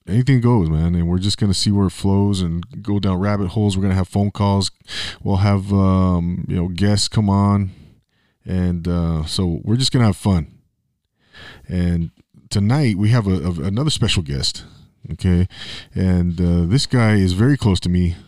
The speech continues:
Uh, I've known this guy a long, long time, and that's because he's my brother. My brother Gus is gonna come on. We're gonna talk, uh, whatever. On The Random Show, first appearance, first appearance ever on the podcast.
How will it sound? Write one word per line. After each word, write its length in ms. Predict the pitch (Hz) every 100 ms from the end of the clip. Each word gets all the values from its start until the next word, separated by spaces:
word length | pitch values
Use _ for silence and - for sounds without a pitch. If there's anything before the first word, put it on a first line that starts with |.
| - _ 90
Uh, 160 | 87
I've 40 | 87
known 280 | 104 160 139
this 120 | 117
guy 140 | 110
a 40 | 87
long, 520 | 87 110 120 113 104
long 180 | 90 85
time, 400 | - 57 - - _ _ _ _ - - - - - - -
and 360 | 85 85 82
that's 160 | 85 127
because 220 | 160 147
he's 100 | 135
my 100 | 131
brother. 320 | 120 135 135 - - - -
My 80 | -
brother 260 | 95 127 143
Gus 420 | 107 120 135 -
is 120 | 104
gonna 160 | 101 107
come 220 | - 120
on. 380 | 113 117 123 123
We're 100 | 104
gonna 140 | 107 95
talk, 440 | - 113 113 -
uh, 520 | 110 107 101 101 98
whatever. 680 | 95 95 101 226 269 202 - _ _ _ _ _ _ - - - -
On 160 | 104
The 60 | 104
Random 340 | 101 127 135
Show, 420 | 117 - 117 120
first 320 | 135 - 135 -
appearance, 600 | - 123 127 139 - -
first 260 | - 165
appearance 380 | 151 - 160 123
ever 220 | - 160 135
on 100 | 95
the 80 |
podcast. 760 | 82 87 82 92 82 80 -